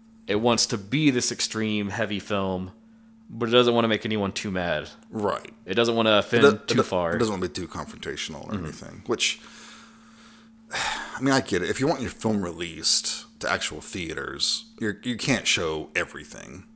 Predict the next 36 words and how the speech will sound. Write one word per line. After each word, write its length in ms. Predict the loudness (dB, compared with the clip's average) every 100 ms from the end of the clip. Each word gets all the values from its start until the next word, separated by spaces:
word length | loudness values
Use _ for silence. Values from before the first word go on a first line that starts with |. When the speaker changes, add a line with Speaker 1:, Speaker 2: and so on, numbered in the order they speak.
| -6
Speaker 2:
You 120 | -4
know, 60 | -2
you 120 | -4
can't 240 | -4 -4
be 60 | -4
Speaker 1:
Mm-hmm. 80 | -6
Speaker 2:
that 140 | -8
explicit. 560 | -10 -12 -12 -10 -8 -8 -10 -20 -20 -20 -20 -20 -20 -20 -20 -8
Speaker 1:
Well, 100 | 2
that's 120 | 2
where 100 | 4
you 60 | 4
say, 200 | 6 4
"What 180 | 4 2
was 180 | 2 -2
your 120 | -2
vision 340 | -2 -4 -6 -12 -20 -20 -16
when 140 | -10 0
you 60 |
made 40 | 4
Speaker 2:
Right. 180 | 6 4
Speaker 1:
this?" 260 | 0 -6 -4
Speaker 2:
If, 120 | -2
if 180 | 0 0
it's 160 | 2 2
truly 340 | 2 4 4
your 220 | 4 4
artistic 560 | 4 2 0 -2 -4 -4
intent, 640 | -6 -4 -4 -4 -6 -8 -8 -18 -20 -20 -20 -20 -20 -20 -20 -20 -20 -12
you 180 | -2 2
will 100 | 2
show 220 | 6 8
what 180 | 8 6
you 100 | 0
wanna 220 | -4 -4
show 480 | -4 -2 -2 -4 -12